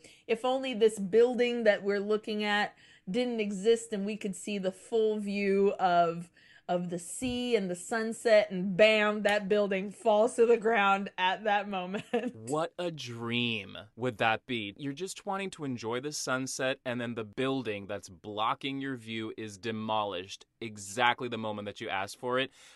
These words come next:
Speaker 2: and there's that gorgeous sunset. And they just, like, they put their sunglasses on, they take a deep sigh. Ugh,
Speaker 1: <laughs>
Speaker 2: lovely.
Speaker 1: But then, in contrast, right after that, we cut to the streets of Cuba and we see a mom with a baby crying and a zombie in the background.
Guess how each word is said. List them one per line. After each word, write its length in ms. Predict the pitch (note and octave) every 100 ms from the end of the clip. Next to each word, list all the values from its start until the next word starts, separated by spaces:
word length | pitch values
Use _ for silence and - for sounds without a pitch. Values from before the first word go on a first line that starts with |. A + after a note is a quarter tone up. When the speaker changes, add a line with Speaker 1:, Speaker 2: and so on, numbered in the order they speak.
| -
Speaker 2:
and 280 | A#2 A2+ G#2
there's 280 | A#2+ A#2+
that 240 | A2 A2+ F#2+
gorgeous 420 | G#2+ G#2+ G2+ G2+
sunset. 500 | - F#2+ G2 - F2+
And 100 | B2+
they 100 | C3+
just, 260 | C3 B2 A#2
like, 180 | G#2 - - _
they 100 | A2
put 200 | - A2
their 160 | G2+ G2+
sunglasses 880 | - C3+ C3+ B2+ B2+ C3 B2+ A#2 B2
on, 360 | B2+ B2 B2
they 80 | A2+
take 200 | A#2+ G#2
a 80 | G#2
deep 320 | F#2 G#2 -
sigh. 760 | - - C#3 C#3 C3+ C3+ C3+ - C3
Ugh, 200 | C3 B2 - C4 D#4 D4 -
Speaker 1:
<laughs> 480 | D4 _ _ _ -
Speaker 2:
lovely. 340 | G2 G2 G2 C#4+
Speaker 1:
But 60 |
then, 240 | - D#4 D#4 - _
in 260 | C4 C4 B3+
contrast, 840 | - C#4+ E4 G4 - F#3 F3 F#3+ G#3
right 200 | A3+ A#3
after 340 | A3+ A3 G3
that, 400 | G3 A#3 G#3+ G3 - _ _
we 460 | F#3+ A#3 B3 B3 A#3+ -
cut 240 | B3+ -
to 100 | -
the 100 | G#3+
streets 560 | G#3+ - A#3 A#3+ G#3 -
of 140 | G3
Cuba 440 | - - C4 A3 G3
and 220 | G3 F#3+
we 120 | F3+
see 240 | F#3 G3+ F#3
a 40 |
mom 380 | F#3 F#3 F#3+ F#3
with 160 | F3
a 60 | D#3+
baby 500 | F3+ F#3+ G3+ F#3 G3
crying 640 | - G3+ F#3+ F#3+ F#3+ F#3+
and 100 | E3
a 80 | E3
zombie 440 | E3+ E3+ E3+ E3 D#3
in 80 |
the 80 | D#3
background. 800 | D#3+ F3+ F#3+ - F#3 F#3 F3+ F#3